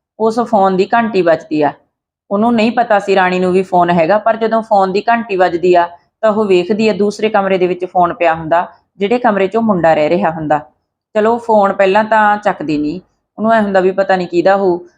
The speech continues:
ਜਦੋਂ ਫੋਨ ਵੱਜਦਾ ਰਹਿੰਦਾ, ਵੱਜਦਾ ਰਹਿੰਦਾ, ਉਹ ਫੋਨ ਚੱਕ ਲੈਂਦੀ ਆ ਤੇ ਫੋਨ ਤੋਂ ਅੱਗੋਂ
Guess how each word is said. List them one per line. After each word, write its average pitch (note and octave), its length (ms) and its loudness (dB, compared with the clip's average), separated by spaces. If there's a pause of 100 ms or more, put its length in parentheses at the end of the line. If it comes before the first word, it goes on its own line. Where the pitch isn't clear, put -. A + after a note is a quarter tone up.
(180)
ਜਦੋਂ A3+ 200 0
ਫੋਨ A3+ 240 2
ਵੱਜਦਾ G#3 400 2
ਰਹਿੰਦਾ, G3+ 300 0
ਵੱਜਦਾ F#3+ 380 2
ਰਹਿੰਦਾ, F#3 260 0
ਉਹ A#3 60 -2
ਫੋਨ G3+ 280 0
ਚੱਕ E3 220 -4
ਲੈਂਦੀ D3+ 320 -2
ਆ D#3+ 140 2 (480)
ਤੇ A3+ 100 -2
ਫੋਨ G#3 320 2
ਤੋਂ G3+ 260 0
ਅੱਗੋਂ F#3 520 0